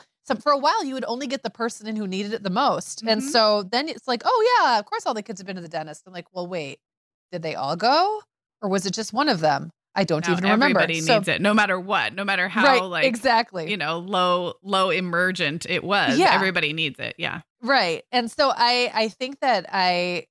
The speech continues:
Speaker 1: one thing I noticed when I was going to all these different appointments is how jokey, like, the medical staff was about it. 'Cause I'd be
Speaker 2: Yeah.
Speaker 1: like,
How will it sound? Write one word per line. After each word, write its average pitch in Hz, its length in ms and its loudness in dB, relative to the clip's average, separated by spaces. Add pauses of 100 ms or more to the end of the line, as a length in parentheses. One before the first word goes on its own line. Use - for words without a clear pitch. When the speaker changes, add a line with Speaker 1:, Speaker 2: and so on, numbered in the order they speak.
(100)
Speaker 1:
one 220 240 2
thing 233 140 0
I 185 80 0
noticed 175 440 -2
when 180 120 0
I 170 80 2
was 165 160 -2
going 165 220 0
to 180 80 2
all 165 80 4
these 170 160 -2
different 156 240 -4
appointments 185 500 -2
is 190 200 -2
how 165 340 2
jokey, 190 680 -4
like, 202 200 0
the 175 120 0
medical 165 340 0
staff 254 320 0
was 269 160 -2
about 269 300 2
it. 285 180 2
'Cause 233 140 -6
I'd 208 140 2
be 214 80 0
Speaker 2:
Yeah. 214 80 2
Speaker 1:
like, 208 200 2